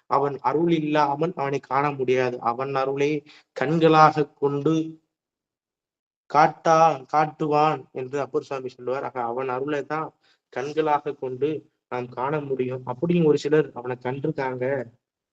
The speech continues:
என்றால் அது அவனுடைய அந்த ஆன்மாக்கள் செய்த பக்குவத்தினாலதான். அதுதானே நம்ம ஞானசம்பந்தரை சொல்றாங்க. ஞானசம்பந்தர்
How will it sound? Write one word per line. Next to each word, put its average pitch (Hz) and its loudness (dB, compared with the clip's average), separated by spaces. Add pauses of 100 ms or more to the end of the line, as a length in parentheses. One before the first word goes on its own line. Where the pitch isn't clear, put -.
என்றால் 135 0
அது 131 0
அவனுடைய 123 -4 (600)
அந்த 117 -10
ஆன்மாக்கள் 151 -2
செய்த 127 -2 (340)
பக்குவத்தினாலதான். 123 -2 (440)
அதுதானே 143 2
நம்ம 131 0 (360)
ஞானசம்பந்தரை 131 0
சொல்றாங்க. 123 -6 (1080)
ஞானசம்பந்தர் 127 -4